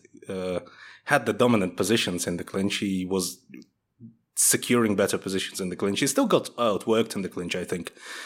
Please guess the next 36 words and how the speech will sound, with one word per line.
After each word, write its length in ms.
because 320
Pereira 420
was 140
able 260
to 80
still 380
land 320
lots 260
of 160
really 240
good 440
body 260
work, 360
and 180
that's 180
something 400
that 220
also, 380
uh, 440
that 400
I 200
also 280
saw 340
as 100
a 40
great 300
sign 400
for 140
Pereira 560
throughout 340
the 60
fight, 340
is 140
that 180
he 140
just, 240